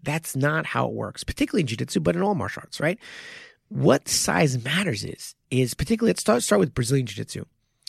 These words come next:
It matters in, if you mess up your technique, the consequences of that mess up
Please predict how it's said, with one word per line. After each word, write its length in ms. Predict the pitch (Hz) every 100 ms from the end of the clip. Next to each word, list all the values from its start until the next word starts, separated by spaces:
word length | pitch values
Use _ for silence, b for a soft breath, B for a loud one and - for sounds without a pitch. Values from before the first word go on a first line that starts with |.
| - _ _ _
It 100 | 139
matters 520 | 147 147 185 214 180 156
in, 320 | 113 117 139 _ _ _
if 320 | 233 247 -
you 140 | 226 233
mess 340 | 196 180 -
up 300 | 135 - _ _ _ _ _ _ _ _ _ _ -
your 120 | 147
technique, 640 | - 160 160 117 - - _ _ _ _ _
the 140 | 131 151
consequences 1000 | - - 240 285 - 156 131 117 120 113
of 100 | 110
that 180 | 123
mess 260 | 113 120 -
up 200 | -